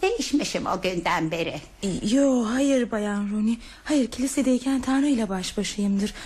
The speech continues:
Speaker 2: Siz de öyle değil misiniz? Törenden sonra dışarıya temiz havaya çıkınca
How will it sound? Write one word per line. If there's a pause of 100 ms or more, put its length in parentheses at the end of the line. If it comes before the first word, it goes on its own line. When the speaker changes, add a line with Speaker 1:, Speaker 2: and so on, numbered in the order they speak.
(240)
Speaker 2:
Siz
de
öyle
değil
misiniz? (1080)
Törenden
sonra
dışarıya
temiz
havaya
çıkınca